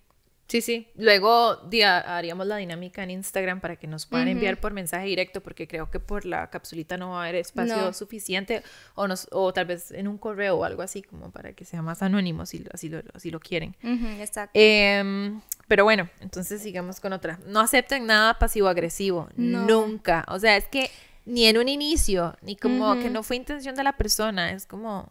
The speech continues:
Speaker 2: Que después lo disfracen de chiste porque vos reaccionaste, porque vos no absorbiste ese comentario y te quedaste callada,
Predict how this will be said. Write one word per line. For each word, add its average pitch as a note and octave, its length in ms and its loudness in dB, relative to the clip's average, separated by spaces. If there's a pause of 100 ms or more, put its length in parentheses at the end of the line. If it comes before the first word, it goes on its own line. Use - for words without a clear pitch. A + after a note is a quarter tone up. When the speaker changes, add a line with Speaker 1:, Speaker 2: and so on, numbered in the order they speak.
(100)
Speaker 2:
Que C#4 100 4
después C4 260 2
lo C4+ 120 0
disfracen D4+ 480 -2
de B3+ 100 0
chiste C4 400 -6
porque G#3+ 280 -4
vos G#3+ 140 -2
reaccionaste, A3+ 720 -6
porque G#3+ 300 -4
vos B3 300 2
no C#4+ 440 -2 (100)
absorbiste B3+ 840 -6
ese C#4 160 -4
comentario B3+ 800 -6
y D4+ 80 -10
te A3+ 200 -10
quedaste G#3 520 -8
callada, A#3+ 680 -2